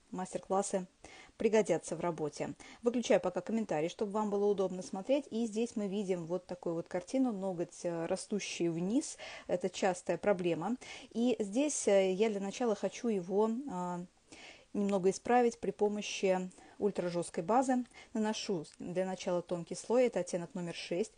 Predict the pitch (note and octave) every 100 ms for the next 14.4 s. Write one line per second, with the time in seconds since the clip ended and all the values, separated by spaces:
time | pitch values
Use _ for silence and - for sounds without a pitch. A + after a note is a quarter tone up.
0 | - - - - - G#3+ A#3 A#3 - E4+
1 | F4 - F#3+ B3+ A#3+ A3+ G#3 G3+ F#3 G3
2 | B3 C4+ - F3 G#3 A3 A3+ - G#3 G#3+
3 | F#3 G3 - G#3 G#3 G#3 F#3 D#3 D#3 G#3+
4 | F#3+ E3+ D#3+ - E3+ E3+ F3 F#3 F3 E3
5 | F#3+ A3 - E3+ E3+ D#3 - - F3+ -
6 | F3+ C#3+ D#3 C4 - - - - B3+ -
7 | B3 F3+ E3 D#3+ - F3 E3+ F#3+ G3+ E3+
8 | A#3 - - - - C4 D#4 F3 G3 A3+
9 | A#3+ - F3+ - A#3 A#3 F3+ F3+ F3+ F3+
10 | G#3+ A3 G3+ F#3 F#3 F3 F3 - B3 A#3
11 | C4+ C4+ A3+ A#3 G3+ - - G#3+ F#3+ G3+
12 | F3 - G3 - G3 F3 C#3 - - -
13 | - - - - - D4 D4 E4 - G3+
14 | - F3+ A3+